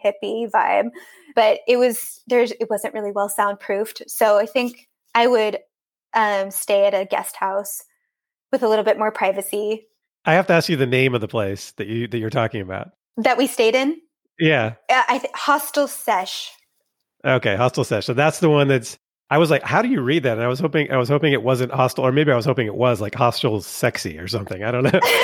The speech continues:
Speaker 2: Because it looked like that, it looks like that in English, but <laughs>
Speaker 1: Yeah, when I, when I was first, so when we were actually in Porto Covo and we were talking to the,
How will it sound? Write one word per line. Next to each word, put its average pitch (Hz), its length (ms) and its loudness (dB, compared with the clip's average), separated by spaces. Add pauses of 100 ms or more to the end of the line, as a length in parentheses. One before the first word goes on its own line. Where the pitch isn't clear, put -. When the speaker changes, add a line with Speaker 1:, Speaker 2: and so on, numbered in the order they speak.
(180)
Speaker 2:
Because 175 280 4
it 175 80 4
looked 190 160 2
like 160 300 0
that, 156 80 0
it 160 40 4
looks 202 180 4
like 170 140 4
that 151 160 4
in 131 100 2
English, 117 440 -2
but 135 500 -4 (100)
<laughs> - 200 -20
Speaker 1:
Yeah, 277 200 0
when 302 200 2
I, 302 180 2 (140)
when 269 140 0
I 302 100 2
was 320 200 -2
first, 320 580 0
so 311 140 2
when 262 140 -2
we 277 100 0
were 320 120 2
actually 285 380 2
in 254 100 -4
Porto 240 280 -4
Covo 220 600 0
and 233 180 -2
we 240 140 0
were 226 100 4
talking 220 560 -4 (120)
to 196 320 2 (180)
the, 214 360 2